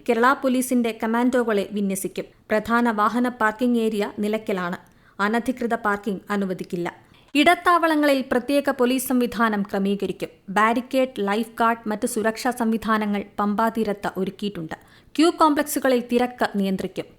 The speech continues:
പമ്പാ നദിക്കരയിൽ പുതുതായി നിർമ്മിച്ച ജർമ്മൻ ഷെഡുകളിൽ നാലായിരം പേരെ വരെ ഉൾക്കൊള്ളാനാകും. പോക്കറ്റടി, അനധികൃത വ്യാപാരം, മറ്റ് സാമൂഹ്യ വിരുദ്ധ പ്രവർത്തനങ്ങൾ എന്നിവ തടയാൻ സ്പെഷ്യൽ ആന്റി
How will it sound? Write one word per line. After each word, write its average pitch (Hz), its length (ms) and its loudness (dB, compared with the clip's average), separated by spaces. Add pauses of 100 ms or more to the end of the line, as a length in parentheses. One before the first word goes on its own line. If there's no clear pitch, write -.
പമ്പാ 226 280 4
നദിക്കരയിൽ 240 560 0 (100)
പുതുതായി 233 380 2
നിർമ്മിച്ച 226 480 0 (200)
ജർമ്മൻ 240 340 4
ഷെഡുകളിൽ 226 540 2 (120)
നാലായിരം 277 600 4
പേരെ 247 280 2
വരെ 220 280 -2
ഉൾക്കൊള്ളാനാകും. 190 840 -4 (140)
പോക്കറ്റടി, 294 680 4
അനധികൃത 262 540 2
വ്യാപാരം, 226 600 2
മറ്റ് 220 240 -2
സാമൂഹ്യ 247 560 2
വിരുദ്ധ 233 360 0
പ്രവർത്തനങ്ങൾ 220 720 -2
എന്നിവ 214 260 -2
തടയാൻ 190 420 -2 (300)
സ്പെഷ്യൽ 285 580 0
ആന്റി 254 340 2